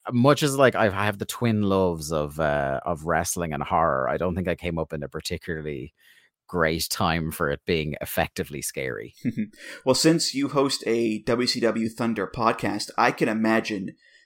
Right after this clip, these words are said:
Speaker 2: just the terrifying sights that you have witnessed over the years. I mean, there have been many times where I see you or Lee posting in Slack or Discord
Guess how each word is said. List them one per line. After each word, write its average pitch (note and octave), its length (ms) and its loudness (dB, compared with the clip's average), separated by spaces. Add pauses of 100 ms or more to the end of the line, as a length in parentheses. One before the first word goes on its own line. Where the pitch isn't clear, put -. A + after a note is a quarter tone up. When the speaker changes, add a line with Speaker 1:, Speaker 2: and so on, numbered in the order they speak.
(100)
Speaker 2:
just G2+ 300 -2
the G#2 280 -6
terrifying B2 560 4
sights A#2 300 0
that B2 100 -8
you A2 80 -2
have G#2 160 -4
witnessed - 320 -4
over G#2 160 -4
the F#2+ 80 -12
years. F#2+ 380 -6
I - 60 -8
mean, G#2 120 -6
there B2+ 120 6
have C3+ 100 2
been A2+ 240 0 (500)
many C#3 200 4
times A#2+ 500 4
where G#2 360 4
I A2+ 120 0
see A#2 240 2
you A2+ 320 0
or G2+ 180 -4
Lee G#2+ 260 -4
posting A#2 360 -2
in C#3 100 -6
Slack A2 380 0
or A2 80 -6
Discord G#2+ 640 -2